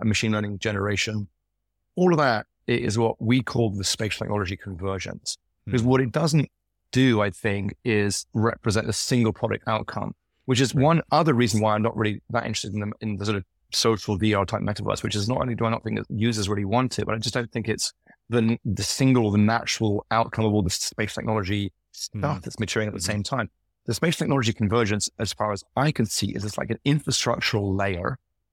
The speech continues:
Speaker 1: on top of the internet, society, and economy, right? And, and, and so people can say, "Oh, well, there's the metaverse, and that's kind of what, you know, the, you know, the, the, the space technology revolution, the spatial technology,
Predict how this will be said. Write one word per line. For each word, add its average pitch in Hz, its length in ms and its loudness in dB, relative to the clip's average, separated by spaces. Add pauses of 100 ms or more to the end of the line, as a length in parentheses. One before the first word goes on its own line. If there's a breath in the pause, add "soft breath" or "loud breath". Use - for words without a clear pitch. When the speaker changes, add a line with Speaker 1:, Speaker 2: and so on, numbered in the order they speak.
(120)
Speaker 1:
on 113 140 2
top - 280 -2 (100)
of 117 220 -2
the 107 220 -2
internet, 104 560 -2 (160)
society, 104 560 -6
and 98 100 -8
economy, - 460 -10 (580)
right? 95 220 -2
And, 123 160 2
and, 135 180 2
and 135 140 0
so 127 80 0
people 147 180 0
can 131 100 -2
say, 135 120 0 (220 loud breath)
"Oh, 175 120 4
well, 151 140 6
there's 127 120 0
the 135 60 4
metaverse, 113 580 2
and 113 120 4
that's - 200 -2
kind 120 220 2
of 110 80 0
what, 113 220 0
you 123 80 2
know, 107 160 2
the, 107 300 4 (220 loud breath)
you 120 120 0
know, 101 80 0
the, 107 140 2
the, 110 280 0
the 107 160 -6
space 117 240 -2
technology 104 600 -2
revolution, 104 680 0
the 107 80 -2
spatial 107 300 -6
technology, 104 520 -4